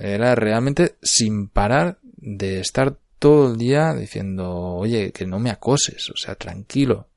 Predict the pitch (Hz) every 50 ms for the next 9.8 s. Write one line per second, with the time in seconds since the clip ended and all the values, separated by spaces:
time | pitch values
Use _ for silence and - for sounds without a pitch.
0 | _ _ _ _ _ _ _ _ _ _ _ _ - _ _ - - - - 113
1 | 113 113 - - - 143 131 131 113 104 - 139 131 120 107 - 87 90 92 95
2 | 92 - 117 120 123 117 110 92 - 92 92 90 - - 101 - 113 110 127 143
3 | 143 127 110 90 92 92 85 90 90 87 87 - - _ - 101 98 - 131 -
4 | - 110 92 92 92 92 92 95 98 107 127 202 - - _ _ _ _ _ _
5 | _ _ _ _ _ _ _ _ - _ _ - - 95 90 95 - - 98 98
6 | 95 92 90 87 87 87 90 - - - - _ _ _ _ _ - - 104 101
7 | 95 92 - 101 - 135 135 135 147 143 131 113 104 95 - - - 117 - 147
8 | 143 135 110 98 - - 95 98 92 90 - - - - - 120 123 - 170 156
9 | 143 123 - - 107 131 156 151 147 165 185 160 117 104 98